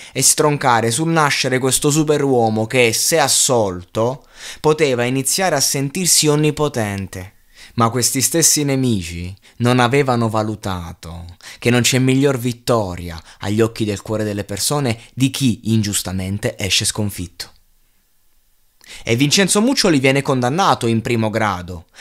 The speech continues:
ad anni uno e otto mesi di reclusione. Leggere il resto della sentenza è pressoché impossibile.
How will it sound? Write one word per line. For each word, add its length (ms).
ad 260
anni 480
uno 400
e 60
otto 280
mesi 380
di 80
reclusione. 880
Leggere 560
il 60
resto 400
della 220
sentenza 880
è 140
pressoché 720
impossibile. 1040